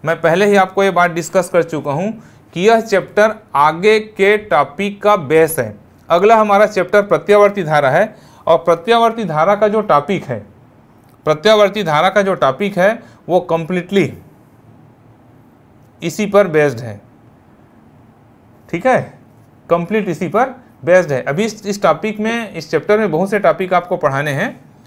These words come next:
वो सब मैं आगे one by one रामकृष्ण अभी सब मैं पढ़ाने वाला हूँ, ठीक है। तो आगे के चैप्टर पर ये सब मैं पढ़ाने वाला हूँ। यहाँ तक कोई डाउ-, डाउट हो तो आप मेरे को पूछो। स्वप्रेरण, अन्योन प्रेरण, फ्लेमिंग के बाएं हाथ का नियम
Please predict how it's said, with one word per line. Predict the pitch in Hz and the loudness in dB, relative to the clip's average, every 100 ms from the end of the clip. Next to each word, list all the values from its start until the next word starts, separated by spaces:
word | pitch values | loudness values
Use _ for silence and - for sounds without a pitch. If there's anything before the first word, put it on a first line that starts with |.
| - - | -20 -6
वो | 160 | -2
सब | 170 170 | 0 0
मैं | 156 | 0
आगे | 139 175 | 0 0
one | 156 160 | 0 0
by | 160 147 | -2 -2
one | 190 247 - - _ _ - _ - | -4 -4 -12 -20 _ _ -20 _ -4
रामकृष्ण | 147 180 202 233 233 | 0 0 0 -4 -2
अभी | 233 226 | -2 0
सब | 220 220 | 0 0
मैं | 220 | 0
पढ़ाने | 190 165 185 | 0 0 -2
वाला | 175 139 123 | 0 0 -2
हूँ, | 117 | -4
ठीक | 190 208 | -6 -2
है। | 240 131 - _ _ _ _ _ - | -2 -4 -12 _ _ _ _ _ 0
तो | |
आगे | 147 160 208 | 0 2 -2
के | 220 | -2
चैप्टर | 196 151 196 | -2 0 0
पर | 190 208 | 0 0
ये | 185 | 0
सब | 190 | -2
मैं | 185 180 | -2 0
पढ़ाने | 151 156 | -2 0
वाला | 165 139 135 | -2 -2 -2
हूँ। | 156 | -2
यहाँ | 175 214 | -2 0
तक | 214 | 0
कोई | 208 180 | 2 2
डाउ-, | 160 151 | 2 0
डाउट | 139 147 196 202 | 0 2 2 0
हो | 190 233 - _ _ - | -2 -4 -12 _ _ 0
तो | |
आप | 165 160 | 0 2
मेरे | 165 165 | 0 -2
को | 165 220 240 - | -2 -2 -4 -10
पूछो। | 170 165 196 208 240 - _ - | -8 -4 0 -2 -2 -16 _ -14
स्वप्रेरण, | - 180 180 185 175 196 190 | -2 -2 0 0 0 -2 -4
अन्योन | 151 156 165 185 | -8 -6 -4 -2
प्रेरण, | 175 180 | -2 -2
फ्लेमिंग | 190 156 151 180 | -6 -6 -6 -4
के | 175 | -4
बाएं | 135 147 | -2 -2
हाथ | 170 | -2
का | 165 175 | -4 -6
नियम | 170 196 | -6 -6